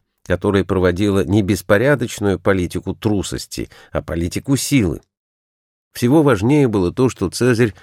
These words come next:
явно стремился окончательно разрушить старинные воззрения, по которым провинции рассматривались как своего рода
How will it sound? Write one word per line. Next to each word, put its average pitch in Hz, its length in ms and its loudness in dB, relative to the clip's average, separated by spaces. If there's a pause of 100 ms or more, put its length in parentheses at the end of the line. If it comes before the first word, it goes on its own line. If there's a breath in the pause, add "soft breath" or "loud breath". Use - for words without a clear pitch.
(300 soft breath)
явно 139 480 2
стремился 117 680 0
окончательно 117 800 0
разрушить 104 600 0
старинные 110 720 2
воззрения, 101 720 2 (280 loud breath)
по 101 100 -2
которым 95 460 2
провинции 98 560 0
рассматривались 107 840 0
как 95 220 -2
своего 87 420 0
рода 101 340 2